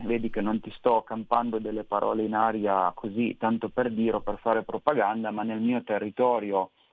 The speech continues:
eh, cioè quello del, del Canavese, delle Valli di Lanzi, insomma tutta la parte che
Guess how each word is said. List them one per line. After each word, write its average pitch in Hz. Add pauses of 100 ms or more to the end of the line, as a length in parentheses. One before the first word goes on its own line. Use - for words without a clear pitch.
eh, 95
cioè 104
quello 110
del, 101
del 104
Canavese, 110
delle 104
Valli 107
di 101
Lanzi, 110
insomma 104
tutta -
la 113
parte 107
che 113